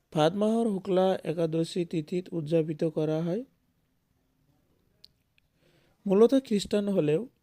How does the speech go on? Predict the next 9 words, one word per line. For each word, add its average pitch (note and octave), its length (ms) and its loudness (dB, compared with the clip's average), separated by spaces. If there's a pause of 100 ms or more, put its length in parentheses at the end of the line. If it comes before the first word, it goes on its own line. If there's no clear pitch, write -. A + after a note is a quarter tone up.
(460)
এ, F3+ 80 4 (140)
স্ত্ৰী A#3 220 0
প্ৰধান F#3+ 280 0
হ'লেও F3+ 300 0 (680)
পুৰুষেও A3 500 2
ঝুমুৰ F#3 360 0
নৃত্যত E3 340 -4 (120)
অংশগ্ৰহণ E3 520 -2
কৰে। F#3 220 -6